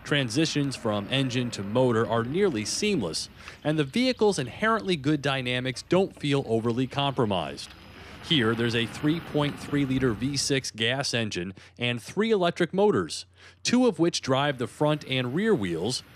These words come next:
the other acting as a generator for the batteries, as well as for other electric functions.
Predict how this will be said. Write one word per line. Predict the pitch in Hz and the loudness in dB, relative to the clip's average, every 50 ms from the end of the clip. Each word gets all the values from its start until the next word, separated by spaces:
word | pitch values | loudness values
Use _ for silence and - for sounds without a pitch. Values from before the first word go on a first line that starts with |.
| - - - | -16 -8 -6
the | 127 107 - | -6 -2 0
other | 151 160 143 127 131 131 123 | 2 2 2 4 2 0 0
acting | 123 120 127 127 - 143 127 127 | 0 -2 -2 -2 -4 -6 -6 -4
as | 127 110 | -4 -4
a | 120 | -4
generator | 104 95 98 123 143 151 139 120 120 117 113 117 | -4 -2 0 0 2 2 2 2 2 2 2 0
for | 107 - - 120 107 | -2 0 0 0 0
the | 98 104 | 0 -2
batteries, | - 165 170 175 180 180 175 175 170 185 170 - - - - - - | -2 0 2 2 2 2 2 0 0 0 -2 -6 -8 -14 -20 -12 -4
as | - 147 147 127 | -2 -2 0 0
well | 131 139 131 131 131 | 2 2 2 2 2
as | 131 - | 0 0
for | - 143 - - | -2 -4 -2 0
other | 147 139 113 113 101 | 0 0 0 0 0
electric | 117 110 101 98 - - 117 - | 0 -2 -2 -2 -4 -4 -6 -4
functions. | - - 143 139 127 - - 95 78 71 - - | -2 0 0 0 0 0 -2 -4 -4 -6 -10 -12